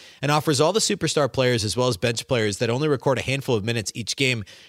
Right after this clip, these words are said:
Prize Picks offers any prop that you can think of, from points to assists, rebounds, three-pointers made, et cetera. All you do is pick two to five players and an over-under on their projections, and you can win up to ten times on any entry.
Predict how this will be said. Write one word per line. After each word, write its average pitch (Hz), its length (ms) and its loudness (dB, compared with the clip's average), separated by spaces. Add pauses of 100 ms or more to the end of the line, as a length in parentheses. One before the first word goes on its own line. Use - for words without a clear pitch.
Prize 185 240 2
Picks 190 180 2
offers 165 340 0
any 190 200 0
prop 156 320 -2
that 123 80 -8
you 127 80 -6
can 123 120 -2
think 127 200 0
of, 123 120 2
from 104 180 -2
points 147 360 -2
to 120 120 0
assists, 143 380 2
rebounds, 139 400 0
three-pointers 123 440 -2
made, 123 160 0
et 95 100 -6
cetera. 120 320 0 (380)
All 185 100 2
you 220 80 2
do 190 80 2
is 143 80 2
pick 156 220 0
two 196 160 0
to 233 80 2
five 151 260 0
players 120 340 0
and 110 140 -6
an 117 60 -2
over-under 123 400 0
on 117 80 0
their 113 100 2
projections, 110 560 -6
and 110 80 -8
you 127 80 -4
can 123 140 -6
win 131 100 -2
up 123 120 -4
to 123 120 -6
ten 175 280 -6
times 147 400 -2
on 113 100 -2
any 156 240 -2
entry. 123 360 -2